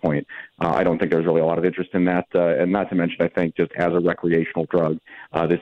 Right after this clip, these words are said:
just doesn't make the list of, of things that the average person is, is concerned about. Uh, we're looking at this from a medical perspective specifically.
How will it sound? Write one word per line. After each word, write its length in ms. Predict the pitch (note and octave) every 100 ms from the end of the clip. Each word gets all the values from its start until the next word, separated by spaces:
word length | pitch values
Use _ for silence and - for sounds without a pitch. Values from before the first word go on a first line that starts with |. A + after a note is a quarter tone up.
| F2
just 160 | F2
doesn't 260 | E2+ E2 -
make 180 | F2 -
the 80 |
list 280 | E2+ E2 -
of, 160 | F2 D#2
of 160 | - E2+
things 240 | - E2+ E2
that 100 | F2+
the 100 | F2+
average 240 | F2 D#2 -
person 320 | - E2 E2+
is, 300 | D#2+ D#2 -
is 40 | D2+
concerned 340 | - - C#2+ D#2
about. 300 | - C2+ - - - -
Uh, 140 | F2 F2
we're 100 | A2
looking 200 | - G2
at 100 | F2
this 80 | F2
from 80 | F2+
a 80 | E2
medical 300 | D#2+ D#2+ -
perspective 420 | E2 - D#2 - -
specifically. 560 | D2 - - - -